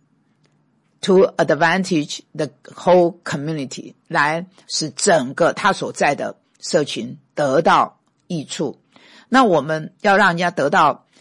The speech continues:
各方面的益处，不是只有灵性上、宗教信仰上，是方方面面。如果是方方面面，那我们应该做的事情真的就很多，啊，我们所谓的道德、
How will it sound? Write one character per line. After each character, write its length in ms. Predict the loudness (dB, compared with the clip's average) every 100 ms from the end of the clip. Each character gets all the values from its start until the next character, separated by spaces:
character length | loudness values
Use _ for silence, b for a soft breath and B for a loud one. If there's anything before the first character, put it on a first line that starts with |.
| b b _
各 520 | 2 6 6 6 4 -2
方 240 | 0 2
面 180 | 2 0
的 120 | -2
益 180 | -2 -4
处， 180 | -2 -4
不 180 | -2 -2
是 120 | -2
只 160 | -2 -2
有 240 | -2 -6 _
灵 260 | -4 -4 -4
性 220 | -4 -4
上、 300 | 0 -2 -2
宗 240 | -4 -2 2
教 180 | 2
信 240 | 2 -2 -6
仰 180 | -8 -6
上， 320 | -4 -4 -6 b b -4
是 160 | -2
方 320 | -2 2 2 2
方 180 | 0
面 200 | 0 -2
面。 280 | -4 -6 -8 _ b b 0
如 100 | 2
果 100 | 2
是 100 | 2
方 200 | 0 2
方 140 | 2
面 160 | 0 -2
面， 220 | -2 -6 B B -2
那 220 | 2 4
我 180 | 2 -2
们 180 | -2 -4
应 80 |
该 140 | 0 0
做 220 | 0 -2
的 60 | -2
事 140 | -6
情 220 | -8 -12 -8
真 280 | 0 0 0
的 120 | -2
就 180 | -2 -4
很 240 | -4 -12
多， 340 | -8 -4 -4 -6 _ b b b b
啊， 340 | -6 -4 -4 -6 _
我 140 | -4 -2
们 140 | -2
所 200 | -4 0
谓 120 | 2
的 120 | 2 -2
道 360 | 0 0 2
德、 400 | -2 -8 -8 -12